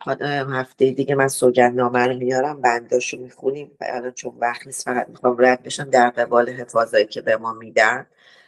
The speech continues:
ما سوگندی که یاد می‌کنیم، مسئلهٔ اجازه گرفتن، اه، مسئلهٔ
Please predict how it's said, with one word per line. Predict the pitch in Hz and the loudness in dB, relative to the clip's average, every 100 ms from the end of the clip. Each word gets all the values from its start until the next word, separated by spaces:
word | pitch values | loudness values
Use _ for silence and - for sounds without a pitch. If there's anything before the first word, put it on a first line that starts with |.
| - | -8
ما | 120 | -4
سوگندی | - 120 117 120 120 123 | 6 6 6 0 0 -4
که | 135 | 0
یاد | 131 131 131 | 4 4 4
می‌کنیم، | 127 - 131 131 | -2 0 0 2
مسئلهٔ | 120 113 101 120 123 | -2 2 2 4 2
اجازه | 123 123 120 117 127 | 0 -2 -2 -2 -2
گرفتن، | 123 120 117 - 123 135 135 127 _ _ _ _ - | 0 0 -2 0 2 2 -6 -8 _ _ _ _ -4
اه، | 123 123 113 | 2 2 2
مسئلهٔ | 123 123 120 123 123 127 127 127 | 0 0 2 4 4 4 4 2